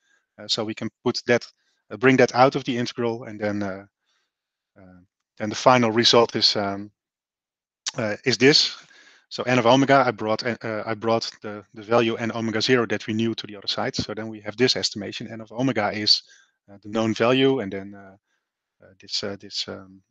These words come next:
uh, this, uh, uh, shift here,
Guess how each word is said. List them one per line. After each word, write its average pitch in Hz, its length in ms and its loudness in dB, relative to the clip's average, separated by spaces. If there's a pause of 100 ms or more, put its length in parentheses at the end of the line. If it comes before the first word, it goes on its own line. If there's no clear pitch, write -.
(540)
uh, 104 120 -16
this, - 240 -8
uh, 98 80 -10 (480)
uh, 101 440 -20
shift - 320 -2
here, 120 320 -2